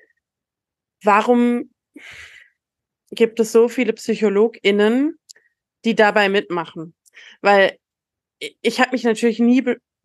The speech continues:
tief mit dem Thema beschäftigt, aber nach unserer Stunde, die wir jetzt gleich mit dem Thema haben, habe ich das Gefühl, ich habe so eine Art Konstrukt für mich,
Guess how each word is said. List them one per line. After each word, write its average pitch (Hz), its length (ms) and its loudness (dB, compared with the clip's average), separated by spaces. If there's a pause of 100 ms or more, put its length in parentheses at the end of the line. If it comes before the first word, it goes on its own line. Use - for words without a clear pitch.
tief 262 300 0
mit 226 180 -4
dem 214 240 -4 (100)
Thema 220 320 0
beschäftigt, 190 760 -6
aber 202 400 0
nach 208 220 -2
unserer 220 320 -6
Stunde, 285 540 2
die 254 220 -6
wir 226 240 -2
jetzt 202 200 -10
gleich 202 240 -2
mit 220 140 -4
dem 202 160 -4
Thema 202 400 -2
haben, 220 400 0 (320)
habe 226 140 0
ich 214 60 -10
das 220 200 -4
Gefühl, 240 320 -4
ich 247 160 -6
habe 220 120 -4
so - 80 -2
eine 208 160 0
Art 208 220 -2
Konstrukt - 680 -4
für 214 200 0
mich, 233 440 -2